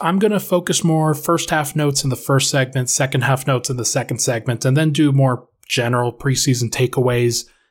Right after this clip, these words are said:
in the third. This will be my last show of the week before just sort of preparing for next week and, and all of the things to come. But yeah, the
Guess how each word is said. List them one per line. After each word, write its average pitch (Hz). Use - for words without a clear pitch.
in 147
the 131
third. 120
This 139
will 143
be 131
my 123
last 117
show 120
of 120
the 120
week 117
before 113
just -
sort 185
of 143
preparing 127
for 120
next 113
week 117
and, 117
and 120
all 127
of 117
the 117
things 127
to -
come. 135
But 190
yeah, 160
the 113